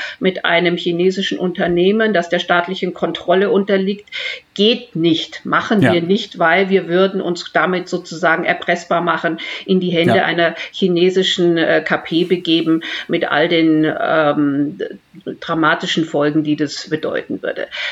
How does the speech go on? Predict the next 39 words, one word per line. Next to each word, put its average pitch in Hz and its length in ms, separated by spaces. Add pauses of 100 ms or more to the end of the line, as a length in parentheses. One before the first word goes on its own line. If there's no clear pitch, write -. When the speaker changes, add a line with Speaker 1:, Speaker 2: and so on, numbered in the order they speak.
Speaker 1:
Da - 440
Speaker 2:
Ja. 233 140
Speaker 1:
hat - 220
sich 233 140
die 220 100
Kanzlerin 220 640
ewig 240 460
drum 226 260
herum 214 400
gedrückt, 196 340
die 202 60
Bundesregierung, 196 800
andere 226 320
europäische 190 540
Länder 190 280
haben 185 180
gewartet. 185 600
Wann 185 180
kommt 285 300
eigentlich 202 500
Deutschland? 196 500
Wann 185 120
gibt's 196 220
da 185 80
eine 170 160
Ansage 156 560
aus - 200
Deutschland? - 500 (260)
Kam 180 300
ganz, 160 240
ganz 156 220
lange 165 260
nicht. 185 200
Jetzt - 380
scheint 165 260
es - 120
sich 175 200
so 170 140
abzuzeichnen, 151 840